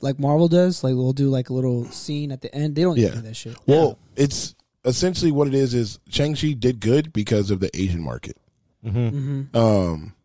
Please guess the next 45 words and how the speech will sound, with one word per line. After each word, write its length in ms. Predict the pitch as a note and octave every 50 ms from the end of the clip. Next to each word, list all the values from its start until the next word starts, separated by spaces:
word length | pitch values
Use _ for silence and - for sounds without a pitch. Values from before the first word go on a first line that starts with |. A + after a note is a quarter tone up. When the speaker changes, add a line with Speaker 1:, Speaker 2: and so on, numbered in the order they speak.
| _ _ -
Speaker 2:
but 160 | A2+ G#2 - -
out 260 | A#2 A#2+ G#2+ E2 - -
here 340 | C#2+ E2 F#2 C3+ D3+ C#3+ A2
did 180 | G2 F#2+ F#2 E2+
not 280 | F2 E2+ C2+ - -
do, 180 | - D2+ D2 C#2+
do 160 | D2 D2+ D2+
well. 260 | D#2+ D#2+ B1 G#1 - - _ _ _ _ _ _ _ _ _ -
Um, 460 | G#2+ A2 G#2+ G#2 G2+ F#2+ F#2 F2 E2+
Spider-Man 560 | E2+ - - A#2+ C3+ D3+ D#3 D#3+ D#3+ D#3+ D3 -
obviously 380 | G2 G2+ G2+ G2 F#2+ - G#2 F2+
did 140 | F#2 F2+ F2
well, 200 | F2+ G2 G#2+ A#2
but 180 | G#2 F2+ -
you 120 | - F#2 F#2
can't 240 | - A2 F#2+ E2 -
count 200 | - F#2 E2+ E2+
that 60 | D#2
as 80 | D#2+ D#2
a 40 | D#2
Marvel 440 | D#2 D#2+ E2+ E2 D#2+ D#2 D2+ D#2+ D#2 - _ _ _ _ _ _ _ _
property. 380 | - - A2+ G#2+ - - E2 D#2+
It's 140 | D2+ - -
Sony. 280 | F#2 F2+ E2 - - - _ _ _
Speaker 4:
It's 120 | A2 - D3
Speaker 1:
Yep. 160 | B2+ G#2+ G2+
Speaker 4:
Sony, 120 | G2+ G#2
yeah. 140 | G#2 F#2 E2 F#2+ - _ - - - -
Speaker 2:
Um, 480 | G#2+ G2+ G2+ F#2+ F#2 F2+ E2+ D#2+ D2+ -
Eternals 680 | G2+ - - A#2+ A#2+ B2 C3 C#3 C3 - - - - - _ _ _ -
did 160 | D2 C#2 D2+
not 240 | D#2+ D#2 D#2+ D#2+ C#2+
do 100 | D#2 D2
well. 300 | C2 C#2+ C#2+ B1 - - - _ _ _ _ _ -
Speaker 1:
Did 160 | - C3 C3
Speaker 2:
It 60 | C3
Speaker 1:
not 80 | C3 B2
Speaker 2:
did 140 | F2+ E2 -
Speaker 1:
do 80 | B2+
Speaker 2:
fuck, 140 | A#2+ G2+ A2
Speaker 1:
well. 80 | A2 A2+
Speaker 2:
it 60 | -
fucking 280 | - G2+ E2+ E2 E2 D#2+
bombed 340 | - F2 E2 D#2+ D#2+ D#2+ D2+
bad. 300 | E2 E2 E2 D#2+ E2+ -